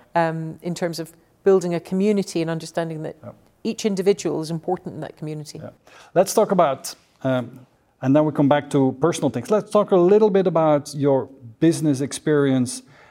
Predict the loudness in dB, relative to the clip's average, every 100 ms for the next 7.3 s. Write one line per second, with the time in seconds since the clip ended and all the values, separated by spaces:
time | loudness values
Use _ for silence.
0 | _ -8 -4 -2 2 2 2 2 0 0
1 | -2 0 0 0 -4 -6 0 2 2 -2
2 | -2 -2 -4 -6 -6 -4 -4 -4 -4 -4
3 | -4 -4 -4 -4 -6 -8 _ _ -6 -4
4 | 2 4 4 2 0 0 -4 -4 0 0
5 | 2 2 4 2 2 4 4 4 2 0
6 | -2 -6 0 0 2 2 0 -2 -4 0
7 | 2 0